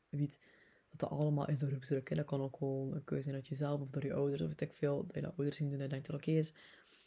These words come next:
Dat kan ook, hè, maar meestal is dat een beetje door groepsdruk en door de leeftijd en door van, "Laten we toch eens kijken wat dat doet met ons lichaam," et cetera. Maar goed, vaak is dat wel ook groepsdruk. Als je ervan kan blijven, hou het zo. Ehm, spreek voor zich.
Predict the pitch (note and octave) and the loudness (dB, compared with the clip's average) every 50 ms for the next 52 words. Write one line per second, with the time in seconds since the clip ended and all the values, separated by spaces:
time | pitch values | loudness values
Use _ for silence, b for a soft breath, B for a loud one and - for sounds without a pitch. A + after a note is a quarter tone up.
0 | B B B D#3+ D#3 - D#3+ - - C#3 B2 - D#3+ E3 E3 D3 C3+ C3+ C#3 C#3+ | B B B 0 2 2 0 0 0 0 2 2 2 4 4 2 2 2 2 2
1 | D3 - D#3+ - D3 D3+ C#3 C3 - - _ - D3+ C#3 C3+ C3 - D3+ D3+ - | 2 2 2 2 2 2 0 -2 -4 -12 _ -4 -2 0 2 2 2 0 0 2
2 | - D#3 D3+ D3 D3 C#3+ D3 D#3 D3 C#3+ - - C#3+ C#3 C#3 C#3 C3+ C#3+ C#3 C3+ | 2 4 4 4 2 2 4 4 4 4 2 0 -4 -2 -2 -2 0 0 0 2
3 | C3+ C3+ D3 - - D#3 C#3+ C#3 C#3 - - C3+ C3+ C3+ C#3 C#3 C#3 C#3 C3+ C3+ | 2 0 0 0 2 2 2 2 0 -2 -6 -6 -4 -4 -4 -4 -4 -4 -6 -6
4 | C3+ - b b b b b C3 C3+ C#3 C#3+ C#3+ - - D3 D3+ D3+ - - D3+ | -8 -12 b b b b b -6 -6 -6 -6 -8 -6 -4 -4 -4 -4 -4 -4 -4
5 | D3 D3 - D#3 - D#3 D3+ - E3 D#3+ E3 E3 D3 C#3 C3 C3+ C#3 C3+ - - | -4 -4 -4 -4 -4 -4 -2 -2 -2 -2 -2 -4 -6 -6 -4 -4 -6 -6 -6 -6
6 | C#3+ C#3 C#3 C#3+ - - E3 E3 - - - - F3 _ B B B B B B | -6 -6 -6 -6 -4 -4 -4 -4 -6 -8 -10 -10 -12 _ B B B B B B
7 | B B B B B B B B B - D#3 C#3 C#3+ C#3 - - - _ _ - | B B B B B B B B B -2 0 0 -2 -4 -10 -12 -20 _ _ -6
8 | - D3+ D3 D3+ - D#3 D3 D3 C#3+ C#3+ C#3 - - - D#3 - - - - - | -2 0 0 0 0 -2 -4 -2 -2 -2 -4 -6 -6 -8 -10 -10 -10 -10 -12 -12
9 | - - _ _ _ _ _ _ _ _ - D#3 D#3+ D#3 D3+ - E3 E3+ F3 E3 | -12 -14 _ _ _ _ _ _ _ _ 0 2 2 2 2 0 0 0 2 2
10 | - D#3+ D3 D3 D3 D3 D3 - - - C#3+ C#3+ C#3+ C#3 - - - - - - | 2 2 4 4 2 2 2 0 -2 -4 -2 -2 -2 -2 -2 -4 -4 -4 -6 -6
11 | - - _ _ _ b b b b b b b b _ _ - D3+ D3+ D3 C#3+ | -8 -12 _ _ _ b b b b b b b b _ _ -2 2 2 2 2
12 | C#3+ D#3 G3+ - - - - - - - - - - - - | 0 -2 -6 -6 -4 -4 -4 -4 -4 -6 -8 -8 -8 -10 -12